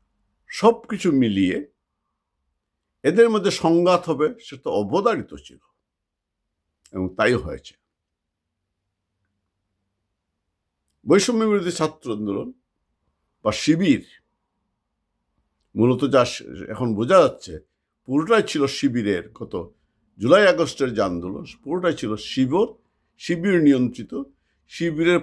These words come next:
পরিকল্পনা মোতাবেক হয়েছে এবং ইউনূস সেটা জানত। শিবির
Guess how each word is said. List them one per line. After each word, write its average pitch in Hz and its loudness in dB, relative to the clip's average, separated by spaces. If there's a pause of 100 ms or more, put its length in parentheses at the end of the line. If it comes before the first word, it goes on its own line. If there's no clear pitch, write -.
পরিকল্পনা 143 2
মোতাবেক 80 -6
হয়েছে - -20 (640)
এবং 98 0
ইউনূস 165 4
সেটা 117 -2 (120)
জানত। 131 0 (3250)
শিবির 165 2